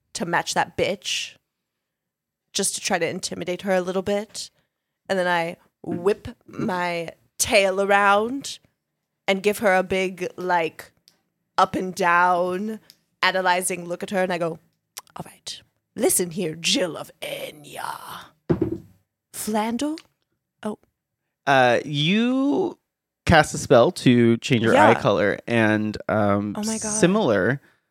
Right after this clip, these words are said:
Speaker 2: uh, it's, it's absorbed, and,
Speaker 1: Fuck.
Speaker 2: um, it gets sucked away into the asteroid that's, like,
Speaker 1: <gasps>
Speaker 2: re-, relatively nearby. Um, and you kind of actually, like, at that,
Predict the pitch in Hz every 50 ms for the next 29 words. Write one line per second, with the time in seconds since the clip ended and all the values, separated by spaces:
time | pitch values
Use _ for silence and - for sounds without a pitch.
0 | _ _ _ _ _ _ - 120 117 113 110 110 113 110 110 110 - - 131 135
1 | - - - - - - - - 117 - - 120 104 113 131 139 147 117 - 85
2 | 101 - - - - - 117 110 104 101 101 98 98 98 - - 120 - - 104
3 | 98 95 95 95 95 92 90 90 - - 104 104 - - _ _ _ _ _ _
4 | _ _ _ - 220 - - - - - - - - - - - - 170 143 -
5 | - - - - - - _ - 123 120 120 113 110 107 107 107 76 92 104 101
6 | 104 104 - - - 110 104 101 104 101 - 101 104 101 - - 131 135 127 -
7 | - 95 62 60 - 80 - - - - 113 110 - _ _ _ _ _ _ -
8 | - 330 330 - - - 214 208 - - 151 113 101 98 95 87 - - - -
9 | 139 - _ _ _ _ _ _ _ _ _ _ _ _ _ - - 151 156 151
10 | 151 151 147 147 147 143 139 165 170 175 185 185 175 160 - - 180 196 233 233
11 | 185 170 131 135 - - 139 127 120 117 110 - - - - _ - 127 - -
12 | 127 127 131 117 113 127 143